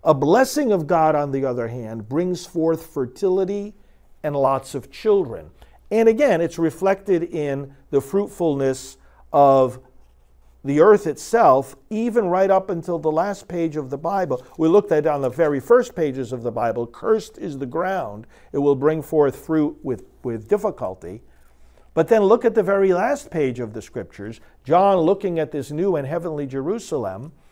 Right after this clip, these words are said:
"And in the city is the river, and on either side of the river," it says, "the tree of life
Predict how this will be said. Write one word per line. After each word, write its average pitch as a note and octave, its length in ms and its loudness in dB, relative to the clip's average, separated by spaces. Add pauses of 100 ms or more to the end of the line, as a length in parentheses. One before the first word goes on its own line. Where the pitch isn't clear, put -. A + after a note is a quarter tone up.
(260)
"And D#3+ 180 -2 (100)
in A3 480 0 (240)
the D#3 120 -4
city E3+ 680 -2
is D#3 260 -2
the D3+ 120 -4
river, D#3 640 0 (600)
and F3 160 2
on F#3+ 200 4
either C4 360 -2
side A#3 400 4
of G3 140 2
the F#3+ 100 2
river," G3+ 380 0
it B2 180 -10
says, A#2 540 -6 (260)
"the D3+ 140 2
tree B3+ 380 -2
of F3 160 2
life E3 680 0